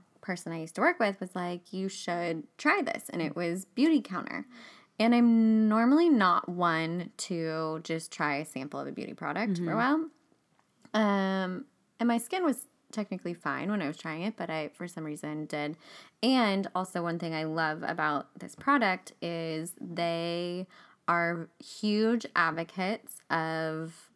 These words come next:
Speaker 1: how it's made, what's put in it. They even, like, go and advocate in D C, like, in terms
Speaker 2: Oh, wow.
Speaker 1: of, yeah, like, they're very,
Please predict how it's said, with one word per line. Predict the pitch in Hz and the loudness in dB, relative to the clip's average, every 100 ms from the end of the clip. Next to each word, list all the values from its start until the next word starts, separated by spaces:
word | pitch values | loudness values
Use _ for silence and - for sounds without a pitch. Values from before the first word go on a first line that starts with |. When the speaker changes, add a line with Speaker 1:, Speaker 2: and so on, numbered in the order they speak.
| - | -16
Speaker 1:
how | - 180 | 0 0
it's | 170 185 | 0 -2
made, | 170 165 165 - | -2 -2 -2 -4
what's | 151 - | -6 -6
put | - 165 | -8 -4
in | 165 | -2
it. | 160 160 156 - | -2 -2 -4 -6
They | 170 - | -8 -6
even, | 170 165 160 160 165 | -4 -2 -2 -2 -4
like, | 160 160 156 - - - _ | -2 -4 -6 -12 -20 -20 _
go | 175 | 0
and | 165 156 | 0 2
advocate | 170 170 165 - 165 160 156 - | 0 0 -6 -6 -4 -4 -4 -6
in | 170 160 | -6 -4
D | 156 | -4
C, | - 285 294 285 | 0 6 8 8
like, | 269 196 165 | 6 4 0
in | - 185 170 | -2 -4 -4
terms | - 170 | -4 0
Speaker 2:
Oh, | 165 | 2
wow. | 160 160 | 4 2
Speaker 1:
of, | 156 175 | 0 -4
yeah, | - - - | -6 -6 -6
like, | 180 202 | -10 -2
they're | 208 208 | 0 2
very, | 196 196 196 202 208 208 | 2 4 4 4 2 0